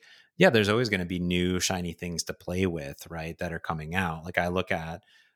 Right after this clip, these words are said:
like, Swift U I, right? And, like, even when Swift was released, like, there's, there's a early adopter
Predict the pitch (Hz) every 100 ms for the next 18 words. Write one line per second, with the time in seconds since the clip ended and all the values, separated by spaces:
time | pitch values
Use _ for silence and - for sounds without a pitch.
0 | - 98 - - 135 - 85 71 67 76
1 | 85 90 98 98 90 87 98 101 107 107
2 | - 135 - 92 80 73 69 71 90 -
3 | - 107 104 104 104 98 - _ _ _
4 | _ - 107 101 98 92 87 87 _ _
5 | - 123 135 127 92 87 202 - 294 226